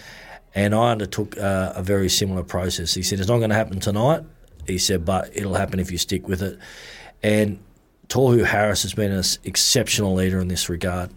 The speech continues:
And, um, there's an inner sanctum culture experience that we have now introduced that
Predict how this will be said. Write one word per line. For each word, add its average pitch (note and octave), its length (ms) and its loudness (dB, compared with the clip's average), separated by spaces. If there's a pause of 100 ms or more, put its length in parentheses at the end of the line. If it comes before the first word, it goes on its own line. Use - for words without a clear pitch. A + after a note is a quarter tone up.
(220)
And, F#2 260 0
um, F#2 400 0
there's F#2+ 180 -2
an G2 60 0
inner A#2+ 220 4
sanctum G2+ 500 0
culture G2 560 2 (380)
experience G#2 640 2
that F2+ 140 0
we G2+ 160 4
have F2 100 2
now G2+ 240 4
introduced F#2 640 0
that F#2+ 240 0